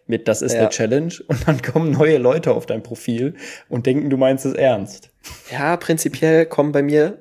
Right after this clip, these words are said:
Speaker 2: ah doch, aktuell kommen wieder ein paar. Ich hab fast viertausend Follower geknackt. Ähm, kommen bei mir auch wieder ein paar mehr rein. Naja.
Speaker 1: Das ist natürlich auch eine brutale Werbung für unseren Instagram-Account, ne?
Speaker 2: Stimmt, ja.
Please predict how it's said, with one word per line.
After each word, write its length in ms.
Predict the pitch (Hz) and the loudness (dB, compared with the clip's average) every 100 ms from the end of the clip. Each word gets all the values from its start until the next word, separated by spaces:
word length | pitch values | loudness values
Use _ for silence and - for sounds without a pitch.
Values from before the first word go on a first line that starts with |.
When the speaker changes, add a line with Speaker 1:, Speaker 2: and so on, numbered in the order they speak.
| - | -6
Speaker 2:
ah 160 | 151 | -2
doch, 180 | 151 - | 0 0
aktuell 380 | 131 - 127 139 | -2 -2 0 0
kommen 240 | - 143 | -4 -4
wieder 120 | 123 117 | -2 -2
ein 100 | 113 | -4
paar. 160 | 117 | -4
Ich 80 | 110 | -2
hab 140 | 170 - | -2 -4
fast 240 | 196 - | -8 -6
viertausend 560 | 208 202 170 165 156 - | -2 -2 2 2 0 0
Follower 280 | 156 123 | 2 4
geknackt. 440 | 113 120 143 - - - - - - _ _ - | 2 0 -2 -4 -8 -20 -20 -20 -20 _ _ -4
Ähm, 460 | 123 123 123 123 127 - _ _ _ - | -2 0 -2 -4 -6 -14 _ _ _ -18
kommen 340 | - 160 185 | -4 -4 -2
bei 120 | 165 | -4
mir 200 | 170 180 | -4 -8
auch 140 | - - | -10 -8
wieder 120 | 110 | -8
ein 60 | 104 | -8
paar 200 | - 98 | -10 -10
mehr 240 | 104 98 | -10 -12
rein. 160 | 95 95 - | -14 -14 -2
Naja. 320 | 143 160 117 | 2 2 0
Speaker 1:
Das 140 | 131 | -2
ist 160 | 156 - | -4 -2
natürlich 400 | 240 240 214 - | 0 0 0 0
auch 100 | 175 | 2
eine 120 | 175 | 2
brutale 600 | 143 156 - 139 170 135 | 2 0 0 2 4 4
Werbung 300 | 120 98 101 | 2 2 -4
für 100 | 104 | -8
unseren 200 | 101 101 | -8 -8
Instagram-Account, 840 | 101 - 95 87 85 - 90 82 | -10 -10 -10 -10 -12 -12 -12 -8
ne? 240 | 135 185 - _ _ _ | -8 -8 -12 _ _ _
Speaker 2:
Stimmt, 560 | - - 151 131 104 | -6 2 2 2 0
ja. 260 | 113 117 - | 2 2 0